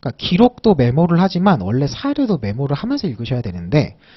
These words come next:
사례 같은 경우 기록처럼 무슨 메모 용지를 따로 잡고 메모, 메모를 따로 하는 게 아니라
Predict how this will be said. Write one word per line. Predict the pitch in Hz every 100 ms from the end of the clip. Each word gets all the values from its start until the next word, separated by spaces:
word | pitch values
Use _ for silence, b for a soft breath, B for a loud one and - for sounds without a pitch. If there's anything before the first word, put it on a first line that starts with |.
| b
사례 | - 208 226
같은 | 220 214 196 185
경우 | 156 156
기록처럼 | - 147 170 - 151 143
무슨 | 117 117
메모 | 95 139 180
용지를 | 170 165 143
따로 | 139 185 202
잡고 | 175 -
메모, | 101 107 151 160 147
메모를 | 101 107 156 151
따로 | 175 226
하는 | 277 226
게 | 180
아니라 | 92 147 117